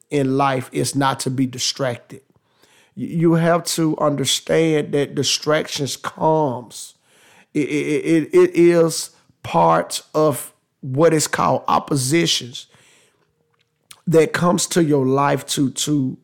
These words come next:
try to take your mindset off what you need to be doing.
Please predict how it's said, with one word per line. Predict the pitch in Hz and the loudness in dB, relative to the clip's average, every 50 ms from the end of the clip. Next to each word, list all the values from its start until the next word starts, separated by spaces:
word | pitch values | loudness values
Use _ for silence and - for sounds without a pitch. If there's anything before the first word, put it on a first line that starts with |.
| _ _ | _ _
try | - - - 151 139 | -4 -2 0 0 0
to | - - 127 | -2 -6 -8
take | - - - 185 175 - | -8 -4 -4 -4 -4 -2
your | - 156 147 139 | 0 0 0 0
mindset | 135 143 - 151 156 160 160 151 - - - - 135 127 127 - - _ _ _ _ _ _ _ _ _ _ _ _ - | 0 0 0 2 2 2 0 0 -2 -4 -6 -6 -8 -10 -10 -14 -18 _ _ _ _ _ _ _ _ _ _ _ _ 2
off | 160 160 135 - - | 2 2 2 0 2
what | 156 165 156 - - | 2 2 4 4 2
you | 151 151 | 0 2
need | 143 147 143 135 | 2 2 2 2
to | 131 - 139 | 0 -2 -4
be | 131 135 131 | -2 -2 -2
doing. | 127 135 156 151 135 131 123 104 120 | -2 0 0 0 0 -4 -8 -14 -20